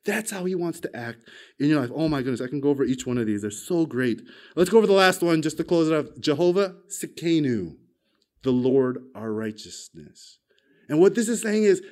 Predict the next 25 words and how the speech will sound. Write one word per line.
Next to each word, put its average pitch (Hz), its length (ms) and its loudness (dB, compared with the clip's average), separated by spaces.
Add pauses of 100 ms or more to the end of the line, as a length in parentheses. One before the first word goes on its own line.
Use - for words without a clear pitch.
(280)
he 226 880 2 (240)
wants 190 340 4
us, 202 260 -2 (100)
all 254 320 2
of 180 120 2
mankind, 214 480 2
to - 80 0
operate 226 440 2
in 202 120 2
his 214 140 2
righteousness. 196 400 0
What 214 140 2
does 247 100 0
that 214 160 -2
mean? 220 280 4 (140)
That 160 100 0
he's 208 140 0
not 175 160 -6
gonna 127 160 -6
stop 131 320 -6
until 123 220 -4
everyone 135 580 -4
hopefully 151 380 0
knows 139 280 0
Jesus. - 560 -8